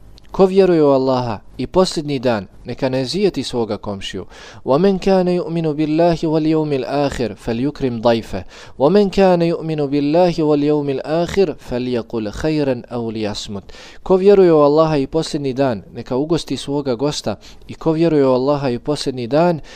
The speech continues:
neka govori dobro ili neka šuti. Također, Allahov poslanik alejhi salatu wasalam je rekao, kako bilježi Imam Muslim od Ebu Hureyre radijallahu ta'ala an: „La yubghidul ansara rajulun yu'minu billahi wal yawmil akhir.”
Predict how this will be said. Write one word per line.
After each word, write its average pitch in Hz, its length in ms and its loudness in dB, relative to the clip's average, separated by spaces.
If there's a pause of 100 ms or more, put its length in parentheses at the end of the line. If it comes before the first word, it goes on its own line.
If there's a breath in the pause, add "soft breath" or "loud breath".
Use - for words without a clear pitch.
(160 loud breath)
neka 120 280 -4
govori 135 380 -2
dobro 135 420 -2 (500)
ili 113 180 -6
neka 107 220 -8
šuti. 101 440 -10 (300 loud breath)
Također, 160 640 0
Allahov 147 440 -2
poslanik 147 500 -6
alejhi 135 320 -4
salatu 135 460 -4
wasalam 143 400 -6
je 120 100 -4
rekao, 143 500 0 (360 loud breath)
kako 123 220 -8
bilježi 135 360 -2
Imam 135 220 -4
Muslim 127 380 -6
od 120 100 -4
Ebu 143 220 -2
Hureyre 131 380 -2
radijallahu 120 580 -4
ta'ala 113 360 -4
an: 170 140 -2 (340 loud breath)
„La 123 260 2
yubghidul 170 760 2
ansara 147 800 2
rajulun 240 680 2 (160)
yu'minu 131 500 -4
billahi 117 500 -6
wal 104 180 -8
yawmil 95 320 -10
akhir.” - 400 -16